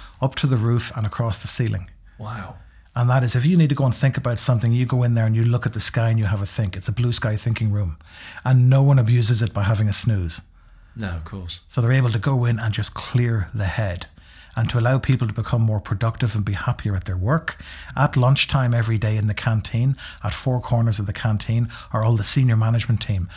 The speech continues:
Speaker 1: and they're there to serve the employees during lunchtime. What do you need to know about your medical? What do you need to know about your pension?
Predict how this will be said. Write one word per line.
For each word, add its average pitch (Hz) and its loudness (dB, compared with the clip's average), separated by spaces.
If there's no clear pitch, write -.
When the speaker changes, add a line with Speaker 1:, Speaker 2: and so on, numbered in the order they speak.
Speaker 1:
and 107 2
they're 120 2
there 113 2
to 101 -2
serve 123 2
the 110 0
employees 104 -2
during 104 0
lunchtime. 104 0
What 131 2
do 131 4
you 123 4
need 120 2
to - -2
know 98 0
about 98 -2
your 95 -2
medical? 139 0
What 104 -4
do 104 -2
you 98 -2
need 101 -2
to 98 -2
know 95 -2
about 90 -8
your 87 -8
pension? 139 0